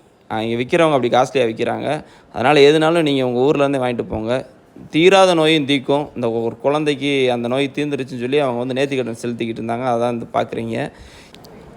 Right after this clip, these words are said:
இங்க மனக்குறையோட வர எல்லாரும் மன நிறைவா தான் போறாங்க. ஏன்னா சித்தரோட அருள் அப்படி. நீங்க வரவங்க எல்லாமே மன நிறைவோட தான் போவீங்க.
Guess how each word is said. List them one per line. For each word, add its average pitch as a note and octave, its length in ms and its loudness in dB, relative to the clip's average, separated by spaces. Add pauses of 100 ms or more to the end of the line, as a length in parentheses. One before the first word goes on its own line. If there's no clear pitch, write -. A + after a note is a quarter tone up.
(120)
இங்க C3 320 6
மனக்குறையோட D3 840 4
வர A#2+ 220 2
எல்லாரும் A#2+ 680 -2 (140)
மன A2 280 -2
நிறைவா A#2+ 380 2
தான் A#2+ 240 0
போறாங்க. G#2+ 560 -2 (580)
ஏன்னா A#2+ 480 4 (240)
சித்தரோட A#2 680 4 (120)
அருள் B2 300 4
அப்படி. A2+ 460 0 (840)
நீங்க A#2+ 360 4
வரவங்க C#3+ 580 4
எல்லாமே B2 640 0 (580)
மன C#3+ 260 0
நிறைவோட C3 420 4
தான் C3 180 2
போவீங்க. A2 600 -2